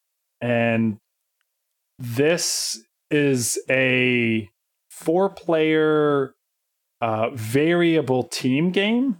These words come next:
that can also be solo game. So this is one that also has,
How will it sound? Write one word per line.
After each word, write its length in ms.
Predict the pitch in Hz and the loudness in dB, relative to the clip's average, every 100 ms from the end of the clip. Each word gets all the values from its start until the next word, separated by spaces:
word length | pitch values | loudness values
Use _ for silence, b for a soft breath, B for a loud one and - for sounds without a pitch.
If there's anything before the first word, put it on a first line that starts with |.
| _ | _
that 140 | 127 - | -4 -2
can 120 | 123 | 0
also 340 | 123 123 131 | 0 0 -2
be 340 | 113 127 117 110 | -2 0 0 0
solo 400 | - 135 120 104 | 0 0 0 0
game. 460 | 107 107 117 147 - _ - | -4 -6 -6 -8 -12 _ -16
So 160 | - | -6
this 280 | 139 170 170 | -2 0 0
is 160 | 175 139 | -2 0
one 200 | 135 135 | 0 0
that 160 | 127 | 0
also 340 | 127 127 - 123 | -2 -2 -2 -2
has, 680 | - 123 120 117 110 - | 0 0 2 0 -4 -10